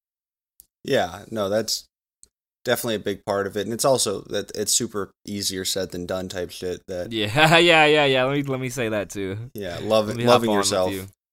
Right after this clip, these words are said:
Speaker 1: is the biggest example of easier said than done because, you know, it sounds so simple. It sounds so simple. It's like that Jesus concept I was talking about earlier of,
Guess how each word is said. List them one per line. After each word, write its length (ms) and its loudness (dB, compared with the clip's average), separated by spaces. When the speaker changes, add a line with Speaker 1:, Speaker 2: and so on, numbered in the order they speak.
Speaker 1:
is 160 0
the 100 0
biggest 480 0
example 500 -4
of 120 -6
easier 340 -6
said 280 -4
than 140 -10
done 300 -6
because, 540 -8
you 80 -10
know, 100 -4
it 140 0
sounds 400 0
so 160 -4
simple. 580 -6
It 80 -6
sounds 280 -4
so 100 -8
simple. 360 -8
It's 120 -4
like 100 -4
that 180 -4
Jesus 380 -8
concept 420 -10
I 100 -8
was 160 -8
talking 260 -8
about 160 -10
earlier 420 -6
of, 140 -12